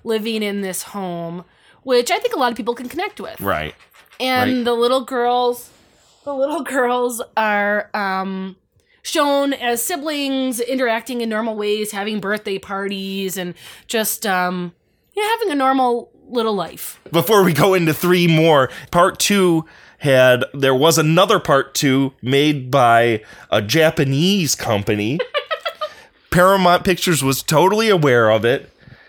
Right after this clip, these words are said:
Speaker 2: Tokyo, uh, part two, Tokyo Nights, A K A Tokyo Drift, uh, is basically a, a Japanese remake of part one.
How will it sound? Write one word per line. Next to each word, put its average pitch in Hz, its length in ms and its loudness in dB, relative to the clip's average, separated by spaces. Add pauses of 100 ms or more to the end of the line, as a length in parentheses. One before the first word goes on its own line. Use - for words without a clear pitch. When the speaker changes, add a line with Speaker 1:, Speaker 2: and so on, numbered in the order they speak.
(340)
Speaker 2:
Tokyo, 170 560 4
uh, 127 320 4
part 160 260 0
two, 170 160 0
Tokyo 156 460 0
Nights, 135 400 2
A 113 100 0
K 123 180 -2
A 123 100 2
Tokyo 127 460 -2
Drift, 113 480 -2 (360)
uh, 113 400 6 (360)
is 135 180 0
basically 156 1000 0
a, 123 300 4
a 135 100 4
Japanese 139 560 0
remake 139 480 0
of 139 120 -6
part 123 280 2
one. 131 440 2